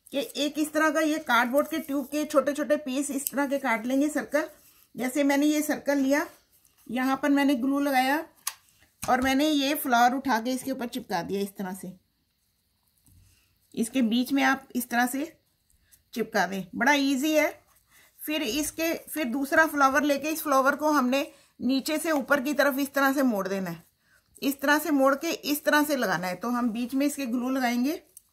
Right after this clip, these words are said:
और ये फ्लावर जो हमने उल्टा किया है इसको इस तरह से फिंगर रखते हुए यहाँ पर ग्लू के साथ चिपका देंगे। तो देखिए, इसकी लुक इस तरह की आ गई। अब हम चाहते हैं ये थोड़ा सा खुल जाए, तो हम इसी कार्डबोर्ड के ट्यूब को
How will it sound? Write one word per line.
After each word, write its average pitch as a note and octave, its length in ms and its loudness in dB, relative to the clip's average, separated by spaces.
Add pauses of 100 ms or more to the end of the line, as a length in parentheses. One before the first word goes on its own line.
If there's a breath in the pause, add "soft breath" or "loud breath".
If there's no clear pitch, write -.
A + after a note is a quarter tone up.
(1800)
और C4+ 140 4
ये C#4+ 140 2
फ्लावर B3+ 400 0
जो D4 120 2
हमने C4+ 260 2
उल्टा C4+ 320 0
किया C4 220 0
है D4 160 0
इसको C4+ 320 -4
इस - 280 -4
तरह C#4 180 0
से C#4 140 -2
फिंगर B3+ 320 0
रखते B3+ 240 -6
हुए B3+ 140 -2
यहाँ A#3+ 320 0
पर C4+ 200 -2 (420 soft breath)
ग्लू B3+ 260 0
के C4 140 0
साथ C4 160 2
चिपका G3+ 360 -4
देंगे। F#3+ 280 -4 (500 soft breath)
तो B3+ 80 -2
देखिए, C4 300 0
इसकी D#4 320 0
लुक C4+ 280 -2
इस C#4 220 -2
तरह C#4 180 4
की C4+ 120 0
आ G#3+ 100 4
गई। F3+ 200 -8 (580 soft breath)
अब C#4 160 4
हम D4+ 140 2
चाहते C#4+ 280 0
हैं D#4+ 80 -2
ये E4+ 60 -4 (100)
थोड़ा C#4+ 200 4
सा D#4+ 140 0
खुल D4 260 -2
जाए, F#3+ 260 0 (400 soft breath)
तो C4+ 80 0
हम D4 380 0
इसी D#4 300 -4
कार्डबोर्ड C#4 440 4
के D4+ 160 -6
ट्यूब C4+ 280 -6
को D#4 220 -2